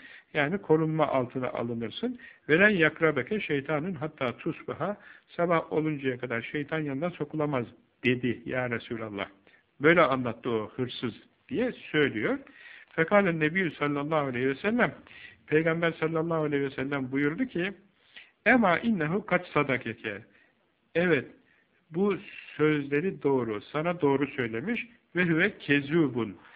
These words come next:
Çok yalancı bir varlık olduğu halde bu sözleri doğru. Bu sözleri sana doğru olarak söylemiş ey Ebu Hüreyre, dedi. "Ta'lemu men tuhatibu müzü selasi, selasin ya Ebu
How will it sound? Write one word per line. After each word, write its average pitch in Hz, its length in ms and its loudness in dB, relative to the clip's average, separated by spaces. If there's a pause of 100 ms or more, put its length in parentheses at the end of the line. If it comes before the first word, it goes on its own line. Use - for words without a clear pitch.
(380)
Çok 220 320 6
yalancı 139 440 4
bir 135 80 2
varlık 127 400 0
olduğu 151 320 2
halde 190 420 0 (240)
bu 202 140 0
sözleri 143 640 -2
doğru. 120 380 0 (340)
Bu 151 160 -6
sözleri 135 520 -2
sana 160 260 -6
doğru 135 220 2
olarak 123 340 -4
söylemiş 113 600 -6
ey 131 160 -6 (100)
Ebu 117 280 -6
Hüreyre, 117 440 -6
dedi. 180 340 -2 (760)
"Ta'lemu 247 440 4
men 208 300 4
tuhatibu 151 960 4
müzü 147 440 2
selasi, 127 720 0 (800)
selasin 135 520 0
ya 147 280 2
Ebu 127 200 -2